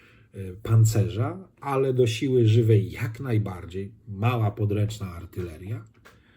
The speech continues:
Dalej, amunicja termobaryczna, a nawet termobaryczna z prekursorem, czyli termobaryczna amunicja to jest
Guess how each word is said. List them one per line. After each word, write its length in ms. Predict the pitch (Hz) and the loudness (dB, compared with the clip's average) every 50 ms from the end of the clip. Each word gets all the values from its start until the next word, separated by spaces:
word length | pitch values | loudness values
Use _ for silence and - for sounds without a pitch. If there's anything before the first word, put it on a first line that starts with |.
| _ _ _ _ _ _ | _ _ _ _ _ _
Dalej, 460 | 95 98 98 98 110 135 151 - - _ _ _ _ _ _ - - _ _ _ _ _ _ _ _ - _ _ _ _ _ _ _ _ - - _ _ | -8 -6 -4 -2 0 0 -2 -2 -6 _ _ _ _ _ _ -20 -20 _ _ _ _ _ _ _ _ -20 _ _ _ _ _ _ _ _ -20 -20 _ _
amunicja 720 | - 113 110 113 123 123 123 117 110 - 160 151 147 - - _ _ _ _ | 0 2 2 2 2 0 -2 -4 -4 -6 -6 -6 -6 -10 -16 _ _ _ _
termobaryczna, 1300 | _ - 147 120 107 110 107 113 113 110 110 110 120 135 147 185 202 190 - - - - - - - _ _ _ _ | _ 6 8 8 8 6 4 4 6 8 8 8 6 6 6 4 4 4 2 -2 -12 -12 -14 -20 -20 _ _ _ _
a 120 | - 110 110 | 0 2 4
nawet 480 | 107 113 113 117 151 156 - - _ | 6 6 6 4 2 -2 -4 -8 _
termobaryczna 1120 | - - 120 120 120 123 131 123 120 107 92 - 90 87 87 - - 110 110 135 - - - _ | 4 4 6 6 4 2 0 2 2 2 2 0 -4 -8 -10 -10 -6 -6 -6 -6 -6 -12 -18 _
z 160 | - - - | -18 -16 -16
prekursorem, 880 | - - - - 98 - - - 117 117 110 - 202 185 135 107 107 - - _ _ _ _ _ _ | -16 -14 -12 -12 -12 -12 -8 -4 -2 -2 2 4 4 4 4 2 -2 -6 -12 _ _ _ _ _ _
czyli 340 | _ - - 139 113 110 107 - - - - - - - _ _ - _ _ | _ 2 4 4 4 4 0 -8 -16 -20 -20 -20 -20 -20 _ _ -20 _ _
termobaryczna 1120 | - 135 170 190 185 175 151 127 117 104 90 85 - - - - 95 95 107 131 170 180 - _ _ - | -2 -2 -2 0 0 -2 0 2 0 0 -2 -4 -8 -12 -12 -12 -10 -10 -10 -10 -10 -12 -18 _ _ -10
amunicja 680 | 107 104 101 95 87 87 85 95 - - 127 147 151 | -8 -8 -6 -8 -10 -12 -16 -18 -10 -8 -6 -6 -6
to 240 | - - - 110 110 | -6 0 2 4 4
jest 600 | 107 95 107 143 165 170 - - _ _ - | 4 2 0 -2 -2 -2 -8 -18 _ _ -20